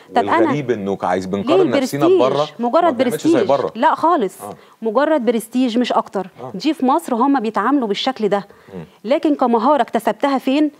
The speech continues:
Speaker 1: مفيش، مش موجودة.
Speaker 2: مم.
Speaker 1: لكن، آه، دايمًا، آه، محتاجين فعلًا،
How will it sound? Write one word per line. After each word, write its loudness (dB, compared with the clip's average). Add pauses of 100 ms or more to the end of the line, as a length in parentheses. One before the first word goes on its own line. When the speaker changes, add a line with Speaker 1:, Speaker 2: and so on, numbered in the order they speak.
(160)
Speaker 1:
مفيش، 0
مش -2
موجودة. 0 (180)
Speaker 2:
مم. -10 (240)
Speaker 1:
لكن، 0
آه، 2
دايمًا، 2
آه، 0
محتاجين 0
فعلًا، 2